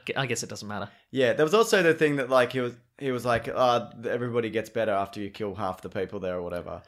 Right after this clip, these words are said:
Speaker 1: I don't think
Speaker 2: It
Speaker 1: that's
Speaker 2: didn't
Speaker 1: true at
Speaker 2: seem
Speaker 1: all.
Speaker 2: that better at all.
Speaker 1: No.
Speaker 2: I mean, some people moved on, and a few people made the point, uh, in tweets and emails and such, that there would have been people who moved on and started new families and married new partners and whatever, and then all of a sudden your family's back and you're like, "Oh, shit.
Speaker 1: Yeah, right?
Speaker 2: I have a new husband."
Speaker 1: Yeah,
Speaker 2: <laughs>
Speaker 1: right.
Speaker 2: Now
Speaker 1: I wonder,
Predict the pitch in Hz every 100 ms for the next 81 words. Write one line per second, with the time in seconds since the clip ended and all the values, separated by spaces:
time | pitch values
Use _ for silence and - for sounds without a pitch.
0 | - 202 - 156 - 180 180 139 180 127
1 | 120 - - 120 311 294 339 233 156 185
2 | 190 226 220 185 151 127 135 127 147 151
3 | 151 190 196 170 143 135 120 - 123 120
4 | 110 - - _ - 127 120 120 117 127
5 | 120 123 113 117 113 110 113 - 98 -
6 | - - _ - 123 117 - - _ _
7 | - 156 170 185 156 151 135 135 131 131
8 | 107 120 120 113 107 117 110 104 117 110
9 | 113 110 110 107 110 107 107 101 107 113
10 | 107 - 107 110 107 104 101 98 113 113
11 | 113 104 - 113 107 110 104 - 113 117
12 | 113 107 110 104 107 107 104 98 - -
13 | 123 104 - - 127 104 123 135 170 131
14 | 120 165 127 123 120 123 127 117 117 117
15 | - 127 160 185 185 131 165 208 202 190
16 | 185 156 151 123 226 240 277